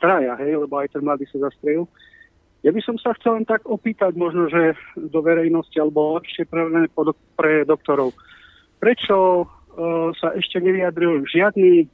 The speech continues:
doktor, ktorý by povedal, že homosexualita je psychologická choroba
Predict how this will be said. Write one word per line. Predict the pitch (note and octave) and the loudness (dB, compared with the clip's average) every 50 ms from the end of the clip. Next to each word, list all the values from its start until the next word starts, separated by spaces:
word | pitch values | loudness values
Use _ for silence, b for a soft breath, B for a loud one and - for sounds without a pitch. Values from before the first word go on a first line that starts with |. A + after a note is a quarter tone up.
| _ _ - D#3 | _ _ -14 -4
doktor, | B2+ C#3+ G3 - _ - C#3+ D3 D#3+ E3 | -2 -2 -2 -2 _ 0 2 2 2 2
ktorý | - _ - D#3+ D#3 D#3 | 0 _ -4 -2 -2 -2
by | D3 D3+ D#3 - | -4 -6 -4 -4
povedal, | D#3 D#3 D#3+ D#3 D#3 D#3 D3+ D3 C#3 | -4 -4 -2 -2 0 0 0 -2 -4
že | C3+ C3 D3+ D3 C#3 C#3+ C#3 - _ _ _ _ _ B B B B B B B B _ _ - | -4 -4 -2 -2 -2 -2 -4 -6 _ _ _ _ _ B B B B B B B B _ _ -8
homosexualita | - C#3+ E3+ F#3+ F#3 - - F3 - - - E3+ D#3+ D#3+ E3 D#3 - D#3+ D3+ D3+ D3 D3 - | -6 -2 0 0 0 0 0 -6 -6 -2 0 0 2 2 0 0 2 2 2 2 2 0 0
je | D3+ D3 D3+ D3+ C#3+ C#3 C#3 C#3 C#3 - - | 2 2 2 4 2 0 0 -2 -4 -6 -8
psychologická | - - - - - F#3 F3 E3 D3+ E3 D#3 - _ - D3 D3 | -10 -8 -8 -4 -2 0 0 0 0 -2 -4 -2 _ -2 -2 -2
choroba | - - D#3 D3+ D#3 D3 C#3 C#3+ D3 E3+ F3 | 0 0 0 0 0 0 0 0 -2 -2 -4